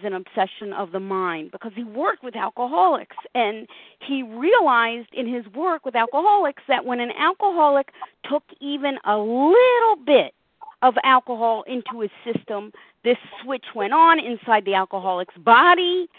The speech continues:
and only one thing the alcoholic wanted to do, and that was to drink more alcohol. And, of course, the alcoholic would continue to drink and drink,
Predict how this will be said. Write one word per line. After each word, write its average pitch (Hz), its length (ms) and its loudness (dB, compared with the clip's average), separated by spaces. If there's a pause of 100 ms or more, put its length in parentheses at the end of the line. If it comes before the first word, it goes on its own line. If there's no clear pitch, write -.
(280)
and 240 140 0
only 226 380 -4
one 320 340 2
thing 302 180 -4
the 262 100 -4
alcoholic 208 580 -2
wanted 202 260 -4
to 208 80 -14
do, 330 440 -4 (260)
and 214 180 -4
that 247 220 6
was 233 140 2 (120)
to 254 100 -10
drink 220 380 -8
more 208 500 -2
alcohol. 175 580 -2 (120)
And, 196 140 -4
of - 80 -10
course, 254 240 -2
the 214 60 -4
alcoholic 254 600 2
would 214 140 -14
continue 214 440 -8
to 185 100 -10
drink 196 320 -10
and 208 120 -12
drink, 370 380 -2